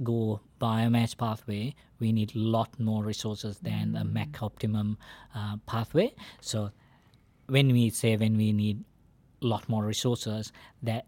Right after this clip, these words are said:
Speaker 1: that, it, that, that won't be forest residues, and then we'll have to step into the,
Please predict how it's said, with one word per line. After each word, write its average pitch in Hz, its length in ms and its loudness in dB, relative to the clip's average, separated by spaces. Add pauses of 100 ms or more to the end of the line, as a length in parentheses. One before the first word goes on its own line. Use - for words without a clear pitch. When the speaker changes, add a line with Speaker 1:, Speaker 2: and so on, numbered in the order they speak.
Speaker 1:
that, 110 180 0
it, 135 300 -8
that, 120 160 -4 (200)
that 120 220 0
won't 117 220 0
be 110 140 0
forest 110 480 -6
residues, 107 580 -2 (300)
and 107 160 -4
then 110 140 0
we'll 110 160 -2
have 104 220 -2
to 113 120 -4
step - 320 -6
into 113 280 0
the, 104 260 -2